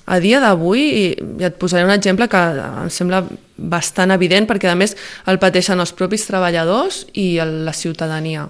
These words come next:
L'OAC, a dia d'avui, eh, dona un servei pèssim, i no per culpa dels treballadors i les treballadores que estan allà, sinó per culpa de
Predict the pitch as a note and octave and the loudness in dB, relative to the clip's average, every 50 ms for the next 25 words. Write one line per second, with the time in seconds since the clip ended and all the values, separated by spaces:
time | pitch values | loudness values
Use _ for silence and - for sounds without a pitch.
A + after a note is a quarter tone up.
0 | - - - - - - - - - - - - _ _ _ _ _ - - F3 | -14 -18 -20 -20 -20 -20 -16 -16 -16 -16 -18 -20 _ _ _ _ _ -8 -6 -4
1 | E3 D#3 D3+ D#3 F3+ C4 F4 - - - - - - - - _ - _ _ - | -2 -2 -2 0 -2 -2 -4 -6 -12 -18 -18 -18 -20 -20 -20 _ -20 _ _ -10
2 | F3 E3 F3 F3 E3 E3 E3 E3 G3+ A#3+ C#4 - - - - - _ _ - F3 | -6 -2 -2 0 0 -2 -2 -2 -2 -2 -2 -4 -6 -10 -20 -20 _ _ -6 -4
3 | E3+ E3+ E3 E3 E3 E3 D#3 F#3 F#3 F#3+ F#3+ F#3+ - F#3+ F3 E3 E3+ E3+ D#3+ - | -2 -2 -2 -4 -4 -4 -2 -2 0 0 0 -2 -2 -4 -4 -4 -4 -4 -4 -2
4 | - E3+ E3 - - D#4 E4+ G4 - - G3+ F#3 F#3 F#3+ F#3+ F#3+ - F#3 F#3 - | -4 -4 -4 -2 -4 -4 -4 -2 0 0 2 2 4 2 2 2 0 0 0 0
5 | - G3+ G#3 G3 G3+ - F3+ E3 E3+ E3+ E3 - - F3+ E3+ D#3+ D#3+ E3 E3 E3+ | 0 2 0 2 2 2 0 2 2 0 0 -2 -4 -4 -2 -2 0 0 2 2
6 | G#3 A3+ A#3+ A#3 - - F#3+ F#3 F3 E3+ E3 E3 E3 D#3+ - E3 D#3+ - - E3 | 0 0 -2 -2 -4 -4 -2 -2 0 0 0 0 -2 -4 -6 -8 -8 -6 -6 -6
7 | D#3+ D#3+ D#3+ F3+ C4+ D4 - G#3+ F#3 F3+ E3 F3 D#3+ - F3+ F3+ - C4+ C4 G#3+ | -4 -4 -2 -4 -4 -4 -4 -4 -4 -4 -4 -4 -6 -4 -6 -6 -4 -4 -4 -4
8 | F3+ | -4